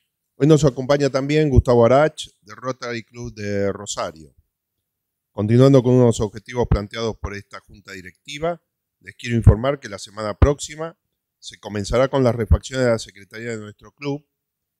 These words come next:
Y una vez terminada, dicha secretaría estará para todos, para que la puedan usar, puedan compartir, puedan reunirse, etcétera. Hoy es imposible lograr esto.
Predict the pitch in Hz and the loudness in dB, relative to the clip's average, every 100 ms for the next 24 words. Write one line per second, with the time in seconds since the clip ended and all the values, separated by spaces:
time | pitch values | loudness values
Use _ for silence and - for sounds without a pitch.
0 | _ _ 107 110 107 104 101 101 113 117 | _ _ 0 2 2 -2 -6 -4 -2 0
1 | 120 135 _ _ _ _ 117 123 117 107 | 0 -4 _ _ _ _ -14 -2 0 0
2 | 107 95 87 98 110 113 - 104 104 104 | -4 -16 -16 -14 -8 -6 -8 -10 -10 -10
3 | 95 - 110 98 92 90 87 87 90 104 | -16 -14 -14 -12 -14 -16 -20 -20 -20 _
4 | 101 92 87 - 110 107 110 _ _ _ | -20 -20 -18 -14 -12 -12 -14 _ _ _
5 | _ _ 98 101 92 87 87 - 117 117 | _ _ -18 -18 -20 -20 -20 -20 -16 -16
6 | 95 101 95 87 85 98 101 95 - 104 | -12 -10 -10 -12 -18 -18 -18 -18 -18 -20
7 | _ _ 82 - 80 _ 65 64 _ 98 | _ _ _ -20 -20 _ _ _ _ -8
8 | 107 101 - 92 85 85 - 113 107 104 | -6 -6 -10 -20 _ -18 -14 -10 -4 -4
9 | 82 82 82 69 _ _ | -4 -8 -12 -14 _ _